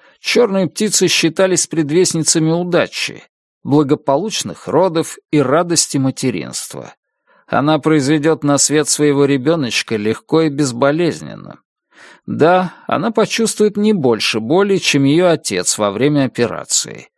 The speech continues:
"Никакой боли вообще", обещал он. "О боли и речи быть не может". Через три дня и после ещё нескольких часов внушений всё так и произошло.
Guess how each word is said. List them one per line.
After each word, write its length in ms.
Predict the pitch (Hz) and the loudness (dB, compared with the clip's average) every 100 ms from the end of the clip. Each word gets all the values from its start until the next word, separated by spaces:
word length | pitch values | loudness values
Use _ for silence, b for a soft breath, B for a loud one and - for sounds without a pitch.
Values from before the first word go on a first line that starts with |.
| _ _ _ _ - | _ _ _ _ -4
"Никакой 640 | 233 247 220 208 220 196 | 0 2 2 2 2 2
боли 300 | 170 185 175 | 4 4 4
вообще", 760 | 156 160 151 - - 101 80 - _ | 4 2 0 -4 -4 -6 -10 -16 _
обещал 640 | - 98 95 - 120 110 92 | -8 -6 -2 -2 0 -2 -2
он. 240 | 57 50 _ b b b | -8 -14 _ b b b
"О 140 | - 110 | -4 0
боли 300 | 143 180 175 | 2 4 6
и 200 | 170 170 | 6 6
речи 320 | 214 - 117 | 4 0 -6
быть 280 | 98 101 117 | -6 -6 -4
не 100 | 110 | -4
может". 540 | 101 95 85 - - _ _ _ _ _ _ _ _ _ _ _ _ _ | -2 -4 -6 -14 -20 _ _ _ _ _ _ _ _ _ _ _ _ _
Через 360 | - 233 127 - | -2 0 0 0
три 200 | 233 247 | 0 0
дня 460 | 185 170 180 151 B _ | 2 2 2 0 B _
и 80 | - | -6
после 420 | - 180 - 247 | 0 0 0 0
ещё 340 | 240 - 156 | 0 2 2
нескольких 600 | 151 151 143 135 123 135 | 2 2 0 -2 -2 -4
часов 440 | - 131 117 139 120 | -2 0 2 2 0
внушений 680 | 113 120 - 202 214 208 185 | -2 -4 0 0 0 -2 -2
всё 320 | - - 262 | -2 0 0
так 300 | - 214 - | -2 -4 -4
и 80 | 185 | -4
произошло. 840 | 175 160 147 - - 95 92 | -2 0 0 0 -2 0 0